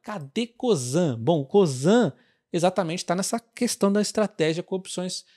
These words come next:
várias opções, compromisso de compra com a Cosan em julho, virou tudo pó. Então eu não comprei Home, eh, aliás, Cosan aqui em julho, e deve ter algumas exercidas agora em agosto, já que ela voltou a cair, outras vão virar pó novamente. Eu tenho feito bastante dinheiro com opções.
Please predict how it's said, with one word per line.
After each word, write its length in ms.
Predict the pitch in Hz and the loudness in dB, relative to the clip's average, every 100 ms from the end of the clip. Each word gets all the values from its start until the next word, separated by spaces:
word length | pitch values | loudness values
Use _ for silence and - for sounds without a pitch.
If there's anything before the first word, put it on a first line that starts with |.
| _ | _
várias 760 | 127 110 147 160 208 302 302 156 | -18 -2 4 4 4 2 2 2
opções, 460 | 165 - - 156 - | 0 -4 -6 -4 -2
compromisso 420 | 151 147 143 - | -2 -2 -4 -6
de 60 | |
compra 220 | - 139 147 | -8 -10 -10
com 80 | |
a 40 | 143 | -10
Cosan 360 | - 135 143 | -4 -4 -4
em 100 | 156 | -6
julho, 260 | 135 196 226 | -2 0 0
virou 180 | 147 214 | 0 -4
tudo 300 | - 311 339 | -4 -4 -4
pó. 420 | _ 170 190 143 | _ 2 2 2
Então 220 | 127 160 | -2 -4
eu 40 | 151 | -4
não 140 | 151 | -6
comprei 480 | 147 139 - 135 135 _ _ - | -6 -10 -6 -6 -6 _ _ -6
Home, 400 | 143 135 131 131 143 | -4 -2 -4 -6 -4
eh, 160 | 135 | -2
aliás, 260 | 131 127 - | 0 -2 -4
Cosan 440 | - 131 120 131 | -2 -2 -2 -6
aqui 180 | 123 147 | -6 -8
em 140 | 170 | -6
julho, 440 | 151 156 196 233 262 _ _ _ - | -4 -2 0 0 -2 _ _ _ -6
e 160 | 214 _ _ - | -6 _ _ 4
deve 400 | 147 160 180 185 | 6 6 4 0
ter 220 | 165 156 | -2 0
algumas 320 | 139 143 131 | -2 -4 -4
exercidas 520 | 127 131 - 135 123 | -2 -4 -4 -6 -6
agora 240 | 127 123 127 | -6 -4 -6
em 40 | |
agosto, 260 | 123 139 - | -4 -4 -6
já 80 | |
que 100 | 139 | -8
ela 100 | 131 | -8
voltou 340 | 117 123 123 139 | -8 -10 -6 -6
a 40 | |
cair, 300 | - 202 247 | -2 0 0
outras 360 | 156 160 160 131 | 2 0 0 0
vão 120 | 135 | -2
virar 200 | 127 127 | -2 -2
pó 200 | - 131 | -4 -4
novamente. 540 | 135 151 180 156 185 - | -4 -4 -4 -4 -6 -6
Eu 60 | |
tenho 120 | 190 | -8
feito 200 | 185 214 | -8 -6
bastante 520 | 196 214 - 214 294 160 | -6 -8 -6 -4 -4 -4
dinheiro 220 | 165 160 | -8 -8
com 100 | 165 | -10
opções. 400 | - - 196 | -10 -4 -4